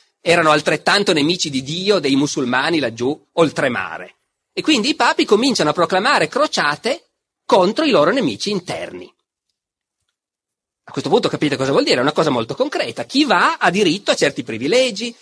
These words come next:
ma anche a certi finanziamenti, si intende, perché il discorso delle crociate, le crociate costano. Anche nel Medioevo ci vogliono i soldi per fare la guerra. Ogni crociata vuol dire complicati negoziati fra la Chiesa e i re per decidere: "Quanto mettete voi?"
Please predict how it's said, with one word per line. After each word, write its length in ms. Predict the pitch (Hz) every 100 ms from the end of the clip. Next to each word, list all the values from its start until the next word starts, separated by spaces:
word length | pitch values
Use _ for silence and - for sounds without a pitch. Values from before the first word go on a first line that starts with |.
| -
ma 200 | 165 165
anche 220 | 185 190
a 40 | 170
certi 280 | 165 147 160
finanziamenti, 880 | 156 143 139 143 180 240 190 -
si 120 | 143 143
intende, 600 | 127 165 156 139 123 117
perché 220 | 131 143
il 100 | 135
discorso 440 | 143 - 170 175
delle 160 | 160 147
crociate, 520 | 190 202 151 202 196
le 120 | 120 _ _ _
crociate 380 | - 95 - -
costano. 500 | 117 - - 80 - _ _ _ _ _ -
Anche 180 | 117 127
nel 100 | 120
Medioevo 400 | 120 113 151 120
ci 120 | 123
vogliono 240 | 107 101
i 40 | 95
soldi 320 | 113 95 92
per 120 | 92
fare 180 | 107 95
la 80 | 92
guerra. 360 | 95 78 - _ _ _ 139
Ogni 180 | 175 165
crociata 420 | 165 - 226 202
vuol 140 | 165
dire 220 | 160 220
complicati 540 | 208 170 170 160 233 233
negoziati 640 | 185 165 - 196 233 226
fra 120 | 170
la 100 | 147
Chiesa 560 | - 185 220 240 240 220
e 120 | 151
i 100 | 143
re 320 | 151 175 247 _ _ _
per 160 | 175 160
decidere: 580 | 165 - 233 160 113 -
"Quanto 300 | 180 214 240
mettete 460 | 226 - 185 165
voi?" 400 | 135 117 92 87